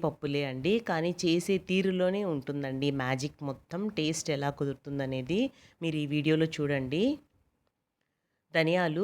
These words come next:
లో ఫ్లేమ్‌లో వేయించుకున్న తర్వాత ఎండుమిరపకాయలు మీకు త-, మీ కారానికి తగినట్లుగా వేసి బాగా ఫ్రై చేసి అది కూడా పక్కన ఉంచుకోండి. ఇప్పుడు చూడండి, రెండు పెద్ద స్పూన్ల పచ్చిశనగపప్పును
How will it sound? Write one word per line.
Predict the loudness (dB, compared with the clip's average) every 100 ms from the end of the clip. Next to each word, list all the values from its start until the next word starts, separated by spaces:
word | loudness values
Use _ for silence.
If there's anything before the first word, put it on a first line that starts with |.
| 0
లో | 2 2 0
ఫ్లేమ్‌లో | 2 2 2 2
వేయించుకున్న | 2 0 -2 -6 -8 -4
తర్వాత | -4 -2 -6 -4 -4 -6 _ _ _ _ _ _ _ _ _ _ _ _ -4
ఎండుమిరపకాయలు | 0 4 4 2 -4 -2 0 0 2
మీకు | 0 0 -2 -2
త-, | -4 -6 -4
మీ | -2 2
కారానికి | 4 4 4 2 -2
తగినట్లుగా | -2 0 -2 -2 -2 0 0
వేసి | 0 -2 0 0 0 -6 -2
బాగా | 0 0 -2
ఫ్రై | 0 -2 0
చేసి | -4 -2 -2 -2
అది | 0
కూడా | -2 -2
పక్కన | -4 -4 -4
ఉంచుకోండి. | -4 -8 -8 -6 -2 -2 -2
ఇప్పుడు | -8 -4
చూడండి, | 0 2 2 0 -2 -2 -12 -20 -2 2
రెండు | 2 4
పెద్ద | 2 2 -2 -2
స్పూన్ల | -6 -4 -2 -4 -4 -10 _ _ _ _ -6
పచ్చిశనగపప్పును | -6 2 4 4 2 -2 -2 -4